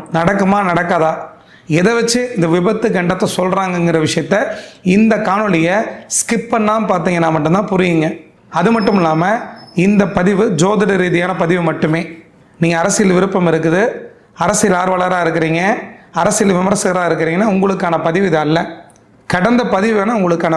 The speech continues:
பதிவு. அவர் பிரதமராக முடியுமா, எந்த காலகட்டத்துல பிரதமர் ஆவாருங்கிற விஷயத்த கணிதம்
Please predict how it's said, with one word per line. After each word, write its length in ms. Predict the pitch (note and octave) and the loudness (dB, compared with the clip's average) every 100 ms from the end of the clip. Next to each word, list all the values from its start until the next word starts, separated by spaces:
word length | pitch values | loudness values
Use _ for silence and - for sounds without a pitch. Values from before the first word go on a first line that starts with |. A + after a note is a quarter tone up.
| - | 0
பதிவு. 280 | E3 F3+ E3 - - - _ _ - | 0 0 -2 -6 -16 -20 _ _ -4
அவர் 180 | F3 E3+ | -2 0
பிரதமராக 440 | F#3 G3+ G3+ F#3 F3 | 0 0 0 0 0
முடியுமா, 360 | E3 E3 D#3+ F#3+ A3 E3 | 0 0 0 0 0 0
எந்த 180 | G3 G#3+ G#3+ | 2 0 0
காலகட்டத்துல 500 | F3+ F#3+ F#3+ E3+ F#3 F#3 | -2 -2 -2 -2 -2 -2
பிரதமர் 320 | F3+ F#3+ F3 | -2 -2 -2
ஆவாருங்கிற 400 | E3+ E3+ E3+ E3+ D3 | -2 -2 -2 -2 -2
விஷயத்த 280 | E3+ D3+ F#3 B3+ - - - - F3+ | -2 -2 -2 -2 -4 -16 -20 -8 -2
கணிதம் 380 | G3 A3+ A3 | 0 2 0